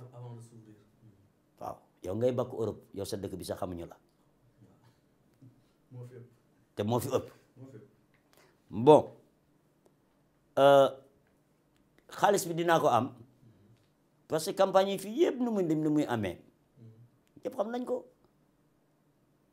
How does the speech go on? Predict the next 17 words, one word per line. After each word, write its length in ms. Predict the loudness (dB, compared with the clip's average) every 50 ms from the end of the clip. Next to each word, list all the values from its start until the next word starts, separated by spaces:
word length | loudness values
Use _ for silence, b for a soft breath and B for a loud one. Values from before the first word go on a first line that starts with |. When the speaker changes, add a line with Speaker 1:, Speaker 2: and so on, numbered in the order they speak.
| _ _ -10
Speaker 2:
Même 180 | -10 -8 -6
le 60 | -8 -8
président, 300 | -8 -10 -12 -10 -8 -8
il 100 | -8 -8
est 60 | -8
financé. 340 | -8 -8 -8 -8 -8 -10 -12 -16 _ _ -20
Speaker 1:
Il 80 | -20 -20
est 60 | -20
financé. 400 | -20 -20 -20 -20 -20 -20 -20 -20 _ _ _ _ _ _ _ _ _ _ _ _ _ _ _ _ _ _ _ _ _ _ _ _ _ _ _ _ _ _ _ _ _ _ _ _ _ _ _ _ _ _ _ _ -12
Speaker 2:
Alias, 280 | -8 -8 -8 -8 -10 -10
il 60 | -10 -6
sera 200 | -2 -2 0 0
financé. 440 | -2 -2 -4 -6 -6 -6 -6 -8 -12 -16 _ _ _ _ _ _ _ _ _ _ _ _ _ _ -20 -20 -20 _ _ _ _ _ _ _ _ _ _ _ _ _ _ _ _ _ _ _ _ _ _ _ _ _ _ _ _ _ -10
Loolu 220 | -6 -4 -2 0 2
am 180 | 4 4 4 4
la 80 | 4
dëgg. 200 | 4 2 2 0